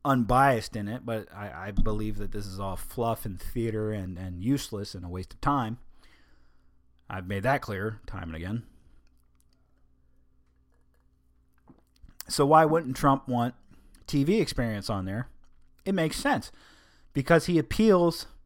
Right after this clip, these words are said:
to the audience. He appeals to the reality T V. He re-, he appeals to that.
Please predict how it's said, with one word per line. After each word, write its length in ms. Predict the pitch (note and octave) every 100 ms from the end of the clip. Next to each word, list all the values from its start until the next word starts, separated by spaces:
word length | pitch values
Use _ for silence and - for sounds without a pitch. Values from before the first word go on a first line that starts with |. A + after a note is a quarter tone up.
| _ -
to 160 | D#3+ C3+
the 120 | C3
audience. 440 | D#3 C#3+ G2 E2
He 120 | B2
appeals 560 | A#2+ - G3 G3 F3+ -
to 100 | -
the 180 | C3+ A#2+
reality 500 | A#2+ C3 C#3 C3 B2
T 280 | - B2 A2+
V. 220 | C#3 A#2+
He 180 | G2 A#2+
re-, 260 | B2+ B2 C#3
he 80 |
appeals 520 | C#3+ B2+ G#3+ A#3 G3+ -
to 100 | C3+
that. 320 | A#2 A2+